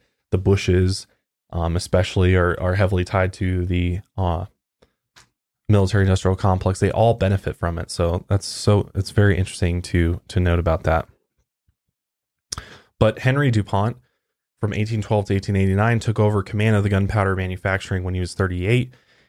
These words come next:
He was very authoritarian and was known as Boss Henry. His narrow-minded, backward, and authoritarian thinking ran the DuPont company into the ground in spite of their control of the gunpowder market. And when he died, Alfred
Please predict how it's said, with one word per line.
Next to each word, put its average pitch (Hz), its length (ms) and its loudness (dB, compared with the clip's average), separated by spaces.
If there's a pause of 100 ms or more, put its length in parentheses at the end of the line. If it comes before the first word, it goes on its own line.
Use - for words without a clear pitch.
He - 160 0
was 101 180 4
very 104 260 4
authoritarian 117 800 -2
and 101 120 -2
was 95 160 -2
known 117 240 0
as 123 120 0
Boss 110 320 -2
Henry. 98 480 -4 (300)
His 104 180 0
narrow-minded, 117 500 2
backward, 110 400 0
and 101 100 -2
authoritarian 101 1000 0
thinking 110 380 0
ran 98 280 2
the 101 60 2
DuPont 101 440 -2
company 98 380 0
into 101 260 0
the 92 100 0
ground 101 420 2
in 95 100 -2
spite 107 320 0
of 107 80 0
their 101 160 0
control 120 500 0
of 98 100 -2
the 107 60 -2
gunpowder 117 440 -2
market. 87 400 -6 (1040)
And 104 160 4
when 117 100 2
he 113 160 0
died, 107 500 0
Alfred 104 640 -2